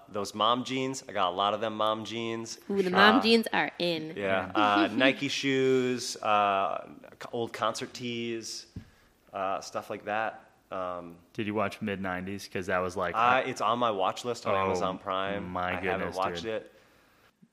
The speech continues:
Speaker 3: It's, it's a dream. It's a fashion dream. It's
Speaker 1: Yeah.
Speaker 3: just so crazy. There's some of the stuff I'm like, "Oh my God, I remember everything that they're wearing and wore it." It was so
Speaker 1: Right, and
Speaker 3: weird.
Speaker 1: now, uh, now those guys, we have money.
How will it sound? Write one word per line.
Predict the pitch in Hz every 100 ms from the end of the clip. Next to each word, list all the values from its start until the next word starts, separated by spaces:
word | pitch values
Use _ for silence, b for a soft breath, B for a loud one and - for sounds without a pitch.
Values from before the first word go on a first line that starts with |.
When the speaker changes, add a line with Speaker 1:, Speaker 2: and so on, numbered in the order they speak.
| _ _ -
Speaker 3:
It's, | 120 110 - - - _ _ _ _ _ _ _ 117
it's | 107 -
a | 104
dream. | 92 - 104 101 101 98 95
It's | 104 98 92
a |
fashion | - - 95 90 85 95 87
dream. | 85 87 85 82 -
It's | 87
Speaker 1:
Yeah. | -
Speaker 3:
just | 90 -
so | 90
crazy. | 85 90 85 85 85 87 -
There's | 95
some | -
of | 101
the | 90
stuff | 98
I'm | 101
like, | 95 - -
"Oh | - 113
my | -
God, | - - -
I | - - _
remember | 110 117 113 113 104 104 -
everything | 110 101 101 92 98 98 95 95 b b b -
that | 95 87
they're | 92 90
wearing | 90 90 90 87 85 85 -
and | 90 87
wore | 87 87 87
it." | 85 - -
It |
was | 90 -
so | 92 87 - -
Speaker 1:
Right, | 110 104
and | 107
Speaker 3:
weird. | 98
Speaker 1:
now, | 107 131
uh, | 113 113 107
now | 110 120
those | 117 117 135
guys, | 143 156 143
we | 120
have | 127 104
money. | 95 87 101 92